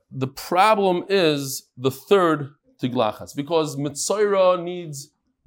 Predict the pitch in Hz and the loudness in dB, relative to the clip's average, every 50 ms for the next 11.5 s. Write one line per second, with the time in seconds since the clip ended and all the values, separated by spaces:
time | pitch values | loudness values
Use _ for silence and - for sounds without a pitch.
0 | _ _ _ - _ _ _ _ - 131 135 143 147 147 143 135 131 139 135 131 | _ _ _ -20 _ _ _ _ 0 2 4 4 4 4 2 -2 0 0 0 0
1 | 127 127 120 - _ _ _ _ _ _ _ - - 135 139 139 135 139 131 - | 0 -2 -6 -12 _ _ _ _ _ _ _ 0 2 4 4 4 2 0 -4 -6
2 | 123 135 139 139 151 139 135 170 185 190 185 180 170 170 165 156 147 160 160 160 | -8 -8 -4 -2 -2 -2 2 4 4 4 4 2 0 -2 -2 -2 -2 -2 -2 0
3 | 156 151 143 117 117 101 - _ _ _ _ _ _ _ _ _ _ 107 110 127 | -2 -2 -4 -6 -8 -12 -14 _ _ _ _ _ _ _ _ _ _ -4 0 2
4 | 156 202 240 247 226 - - _ _ _ _ _ _ _ _ _ _ _ _ _ | 4 4 4 2 2 -4 -14 _ _ _ _ _ _ _ _ _ _ _ _ _
5 | _ _ _ - 117 110 117 135 165 226 277 262 233 214 202 202 196 196 196 190 | _ _ _ -4 -2 0 2 4 4 4 4 4 4 4 4 4 4 2 0 -2
6 | - - - _ _ _ _ _ _ _ _ _ - 120 147 143 147 - 254 269 | -4 -14 -20 _ _ _ _ _ _ _ _ _ -6 -4 -4 -4 2 2 4 4
7 | 214 160 110 - - - _ _ _ _ _ _ _ _ _ _ _ _ - _ | 4 0 -2 -4 -8 -18 _ _ _ _ _ _ _ _ _ _ _ _ -20 _
8 | _ _ _ 131 139 175 202 214 214 - - - - - 165 151 156 196 214 226 | _ _ _ 2 4 4 4 4 2 0 -2 -8 -6 -6 -6 -2 0 2 2 2
9 | 220 220 208 - - - 262 269 240 220 202 214 208 185 202 202 208 214 208 180 | 0 -2 -4 -4 -4 -2 -2 0 0 0 0 0 -2 -2 -2 -6 -6 -6 -6 -6
10 | 165 156 147 139 139 _ _ _ _ 131 135 135 123 120 117 117 107 113 120 - | -6 -6 -6 -8 -12 _ _ _ _ 0 2 2 2 2 0 0 -4 -4 0 2
11 | 156 220 220 180 156 131 110 107 107 127 | 2 4 4 2 2 2 0 -2 -4 -6